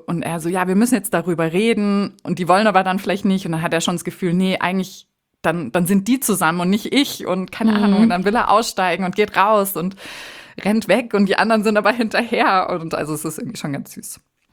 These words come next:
Speaker 1: So, also
Speaker 2: Okay.
Speaker 1: eben schon dieses Drama, schon so richtig so, "Ja, aber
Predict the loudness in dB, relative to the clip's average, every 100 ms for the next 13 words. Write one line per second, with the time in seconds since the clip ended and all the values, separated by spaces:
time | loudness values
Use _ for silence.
0 | -20 -12 -4 -2 -2 -2 0 2 2 4
1 | 4 4 0 -4 -2 0 2 0 -2 -4
2 | -2 -2 -2 -4 -6 -4 -2 -2 -4 -4
3 | -2 -2 -2 -2 -2 0 0